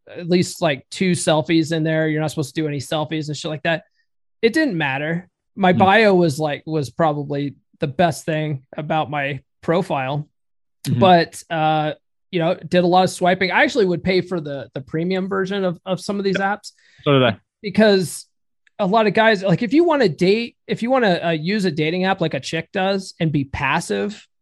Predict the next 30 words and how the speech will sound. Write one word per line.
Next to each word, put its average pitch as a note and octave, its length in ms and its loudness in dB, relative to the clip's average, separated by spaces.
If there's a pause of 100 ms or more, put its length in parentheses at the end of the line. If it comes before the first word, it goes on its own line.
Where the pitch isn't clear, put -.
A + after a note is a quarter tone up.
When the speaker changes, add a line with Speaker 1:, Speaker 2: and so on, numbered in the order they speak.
(1160)
Speaker 1:
pay G3+ 200 6
for F#3 140 0
the E3 60 0
premium D#3+ 380 -2
version, C3 400 -8
because C#3+ 640 -4 (400)
then F3+ 720 4
you F3+ 240 -2
can F#3+ 200 0
wait F3+ 260 2
to D#3+ 80 -4
see D#3+ 220 0
who's E3 300 2
swiping D#3+ 340 -4
on A2+ 180 -12
you. A#2+ 180 -10
'Cause - 560 -2
Speaker 2:
Mm-hmm. - 20 4
Speaker 1:
that's D#4+ 180 2
usually G#3+ 500 2
what D3 160 -2
women D3+ 260 -4
do. A2 180 -14
They D3 140 -8
just C3+ 160 -8
wait C#3 160 -8
to C3+ 80 -12
see C3 200 -10
who's C3 200 -8
swi-, - 160 -8